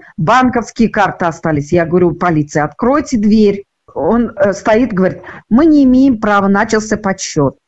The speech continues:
"Какой подсчет? Вот только, говорю, закрыли". Э, я говорю: "Вызывайте полицию тогда".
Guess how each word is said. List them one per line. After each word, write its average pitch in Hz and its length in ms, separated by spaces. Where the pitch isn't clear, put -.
"Какой 226 420
подсчет? 247 480
Вот 226 180
только, 269 320
говорю, 233 240
закрыли". 226 840
Э, 175 200
я 180 120
говорю: 180 160
"Вызывайте 190 440
полицию 147 520
тогда". 139 300